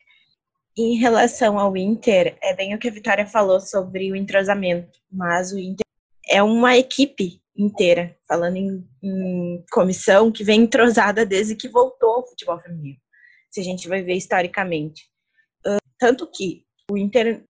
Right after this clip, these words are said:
do primeiro ano já foi pro A dois, no, no ano do A dois já foi pro A um, já conseguiu classificar, e ano passado chegou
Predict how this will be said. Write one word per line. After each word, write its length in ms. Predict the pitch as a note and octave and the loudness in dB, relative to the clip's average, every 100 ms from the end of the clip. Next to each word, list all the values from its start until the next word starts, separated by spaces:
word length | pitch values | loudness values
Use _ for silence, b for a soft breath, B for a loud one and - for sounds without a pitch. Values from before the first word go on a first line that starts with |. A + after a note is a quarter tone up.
| _ | _
do 200 | G3 G#3 | -10 -10
primeiro 400 | - A#3 A3 C#4 | -2 0 2 2
ano 220 | B3 G3+ | 2 0
já 160 | G3 G3 | -2 -4
foi 200 | - F#3 | 0 0
pro 220 | - C4 | 2 0
A 120 | G#3+ | 2
dois, 440 | F3 E3 E3 G#3 - b _ _ _ | 0 2 2 0 -8 b _ _ _
no, 420 | A3 A3 G#3 - - | -2 0 0 -6 -10
no 140 | G#3+ | -6
ano 320 | G#3+ G#3 G#3+ | -4 -2 -4
do 100 | G#3 | -2
A 80 | G#3 | -2
dois 280 | F#3+ F3+ F3+ | 0 -2 -2
já 80 | G3 | -4
foi 160 | - | -4
pro 180 | F3+ C4+ | 0 2
A 100 | A#3 | 2
um, 240 | F#3+ A3+ C4+ _ _ | 0 -8 -14 _ _
já 140 | G3+ F#3 | -10 -10
conseguiu 360 | G3 G3 F3+ | -10 -14 -10
classificar, 680 | - A#3 F4 - F#3 F3+ A3 _ _ _ _ | -8 -8 -10 -8 -6 -6 -8 _ _ _ _
e 100 | A#3+ | 0
ano 180 | A#3+ A#3+ | 0 2
passado 440 | B3 B3+ A#3 G#3 A#3 | -2 -2 -2 0 -2
chegou 440 | - A#3 A3+ G#3+ | -2 0 -2 -2